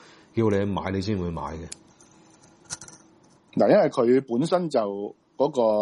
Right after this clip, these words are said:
Speaker 2: 營運虧損呢，都一段長嘅時間㗎啦，
Speaker 1: 係。
Speaker 2: 就喺台灣嗰邊。<clears throat> 咁所以，<clears throat> 即係兩，兩邊睇，我覺得。
Speaker 1: 係。
Speaker 2: 就有網民就估計會唔會係因為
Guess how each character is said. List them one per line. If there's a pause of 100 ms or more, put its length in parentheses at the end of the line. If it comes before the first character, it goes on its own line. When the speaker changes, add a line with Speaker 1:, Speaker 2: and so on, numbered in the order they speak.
Speaker 2:
營
運
虧
損
呢，
都
一
段
長
嘅
時
間 (120)
㗎
啦，
Speaker 1:
係。
Speaker 2:
就
喺
台
灣
嗰
邊。 (160)
<clears throat>
咁
所
以， (400)
<clears throat>
即
係
兩，
兩
邊
睇，
我
覺
得。 (160)
Speaker 1:
係。
Speaker 2:
就
有 (320)
網
民
就
估
計
會
唔
會
係
因
為